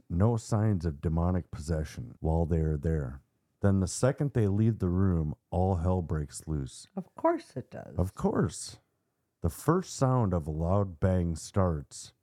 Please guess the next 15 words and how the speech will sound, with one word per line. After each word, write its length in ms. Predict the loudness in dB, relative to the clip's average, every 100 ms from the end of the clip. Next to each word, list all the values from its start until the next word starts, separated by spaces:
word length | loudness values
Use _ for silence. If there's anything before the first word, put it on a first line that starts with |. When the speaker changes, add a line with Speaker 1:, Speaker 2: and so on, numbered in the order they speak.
| _ _ _ -2
Speaker 1:
and 160 | 2 2
a 100 | 2
bottle 440 | 0 2 2 -2
filled 400 | -2 0 0 0
with 100 | -6
holy 420 | -8 -2 2 2
water 500 | 0 -2 -4 -6 -6 -4
on 200 | -2 2
Roland's 500 | 2 2 0 -2 0
nightstand 720 | 0 0 -4 -8 -8 -8 -12
flies 480 | -8 -2 2 2 0
across 460 | -2 -2 -2 -2
the 120 | -4 -2
room. 420 | -2 -2 -8 -16 _ _ _ _ _ -2
Then 480 | 2 4 2 -2